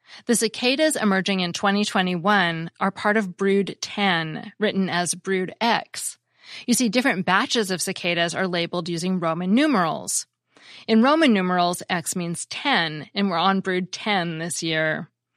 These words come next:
This one is also known as the Great Eastern Brood, even though it's neither the easternmost nor the largest of the broods.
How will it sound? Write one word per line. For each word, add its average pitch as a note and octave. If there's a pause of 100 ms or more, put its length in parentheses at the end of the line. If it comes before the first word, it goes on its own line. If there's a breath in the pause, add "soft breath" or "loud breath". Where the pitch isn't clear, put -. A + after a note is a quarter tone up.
(280 loud breath)
This D4
one C#4
is G#3+
also F#3+
known F#3
as F#3
the G3
Great E3+
Eastern G3+
Brood, E3 (240 loud breath)
even E4+
though D#4
it's A#3+
neither A#3+
the G#3
easternmost G3+
nor A#3+
the A3+
largest G3
of F3
the F#3
broods. G3+